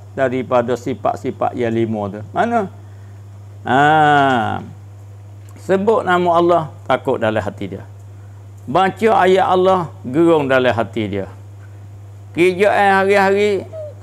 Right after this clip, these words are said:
serah kepada Allah seratus peratus. Semaya dia hari-hari, jaga seratus peratus. Harta benda dia, jalan taat kepada Allah. Orang ni lah, saya kata,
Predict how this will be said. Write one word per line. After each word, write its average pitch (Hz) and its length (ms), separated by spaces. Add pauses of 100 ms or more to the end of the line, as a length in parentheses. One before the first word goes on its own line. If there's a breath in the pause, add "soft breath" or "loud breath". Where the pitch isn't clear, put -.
(340)
serah 185 320
kepada 160 320
Allah 156 320
seratus 156 400
peratus. 107 360 (540 loud breath)
Semaya 196 640
dia 190 240
hari-hari, 190 560
jaga 170 560
seratus 151 340
peratus. 113 460 (480 loud breath)
Harta 196 500
benda 185 380
dia, 190 320 (160)
jalan 165 320
taat 151 400
kepada 139 260
Allah. 127 300 (180)
Orang 120 400
ni 214 240
lah, 220 140 (160)
saya 147 180
kata, 135 340